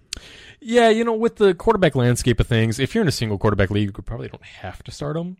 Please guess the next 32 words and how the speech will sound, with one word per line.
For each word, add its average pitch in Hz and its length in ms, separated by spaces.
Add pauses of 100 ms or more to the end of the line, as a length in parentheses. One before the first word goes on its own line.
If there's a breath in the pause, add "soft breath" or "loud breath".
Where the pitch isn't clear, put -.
And 107 160
so 104 140
in 98 60
that 104 180
scenario, 98 340
I - 20
would 90 140
stash 90 320
him 92 60
if, 85 140
if - 160
I 85 40
can. 92 420
If 90 140
you 98 80
needed 95 260
him 90 80
for 95 140
a 87 60
bye 87 220
week 90 220
or 87 60
something 90 260
like 87 140
that, 87 180
it 87 100
is 90 140
what 87 140
it 87 80
is. 92 300 (440 soft breath)
Uh, 104 220 (320)
I, 139 60